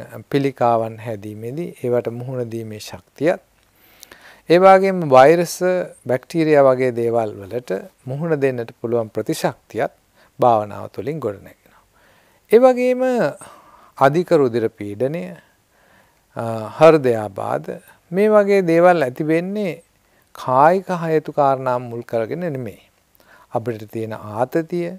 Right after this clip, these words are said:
දැඩි පීඩනය, අවපීඩනය, මෙන්න මේ වගේ විෂාදේ, මේ වගේ මානසික තත්ත්වයන් නිසා අපේ ශාරීරික සෞඛ්‍ය තත්ත්වයනොත් පිරිහිලා යනවා.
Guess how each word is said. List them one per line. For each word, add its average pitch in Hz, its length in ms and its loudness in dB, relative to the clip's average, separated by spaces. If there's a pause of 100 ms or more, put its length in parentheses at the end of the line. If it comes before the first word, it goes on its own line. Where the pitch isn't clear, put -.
(380)
දැඩි 113 200 -2
පීඩනය, 156 580 -2 (540)
අවපීඩනය, 175 720 -2 (640)
මෙන්න 156 260 -4
මේ 175 220 -2
වගේ 175 320 0
විෂාදේ, 170 640 0
මේ 160 180 -4
වගේ 170 260 -2
මානසික 147 560 0
තත්ත්වයන් 131 560 -2
නිසා 165 320 -8
අපේ 160 260 -6
ශාරීරික 151 760 -2 (260)
සෞඛ්‍ය 160 500 -8
තත්ත්වයනොත් 127 640 -8
පිරිහිලා 110 480 -8
යනවා. - 320 -14